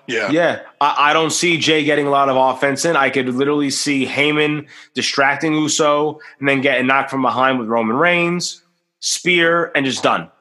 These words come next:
Speaker 2: Like,
Speaker 1: Yeah,
Speaker 2: I, I
Speaker 1: I
Speaker 2: could see it. I could see it being a very quick match.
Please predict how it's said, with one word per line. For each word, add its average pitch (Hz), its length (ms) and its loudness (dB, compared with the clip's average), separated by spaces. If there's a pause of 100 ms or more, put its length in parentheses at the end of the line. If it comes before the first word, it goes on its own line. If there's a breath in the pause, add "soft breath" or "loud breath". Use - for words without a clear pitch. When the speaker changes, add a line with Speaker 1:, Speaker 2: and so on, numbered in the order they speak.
Speaker 2:
Like, 135 140 -2
Speaker 1:
Yeah, 156 140 2
Speaker 2:
I, 147 80 2
I - 0 -
Speaker 1:
I 147 40 0
Speaker 2:
could 151 160 -2
see 165 300 0
it. 160 280 -4
I 151 120 2
could 135 120 -4
see 165 220 0
it 139 100 -2
being 147 220 2
a 127 80 0
very 131 300 0
quick - 420 -4
match. 98 500 -4